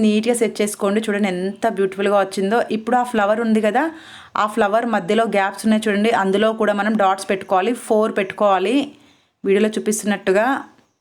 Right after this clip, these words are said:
ఇలా ఫోర్ పెట్టుకొని రౌండ్ షేప్ చిన్న సైజు కుందన్స్ ఇవి. వీటిని, వీటిని కూడా అంటించేసి ఇటు సైడ్ కూడా అంతేనండి సేమ్ ఫోర్ పెట్టుకోవాలి. ఆ ఫ్లవర్ మధ్యలో గ్యాప్స్ ఉంది కదా, ఆ గ్యాప్ మధ్యలో చిన్న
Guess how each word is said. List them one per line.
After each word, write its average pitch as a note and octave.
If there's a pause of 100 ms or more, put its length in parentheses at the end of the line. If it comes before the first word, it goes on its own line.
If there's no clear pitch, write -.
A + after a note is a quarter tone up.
(1160)
ఇలా G#3+ (100)
ఫోర్ G#3+
పెట్టుకొని A3 (140)
రౌండ్ A3
షేప్ C4
చిన్న A#3+
సైజు B3
కుందన్స్ F#3+
ఇవి. A3+ (600)
వీటిని, A3+ (520)
వీటిని A3
కూడా A#3
అంటించేసి G#3 (140)
ఇటు A3
సైడ్ A#3 (120)
కూడా A3+
అంతేనండి G3 (100)
సేమ్ G#3 (720)
ఫోర్ A3
పెట్టుకోవాలి. G#3 (140)
ఆ - (120)
ఫ్లవర్ G3
మధ్యలో F#3 (120)
గ్యాప్స్ F#3
ఉంది G3
కదా, G3+ (160)
ఆ F#3+ (120)
గ్యాప్ F#3
మధ్యలో F#3 (1160)
చిన్న G#3+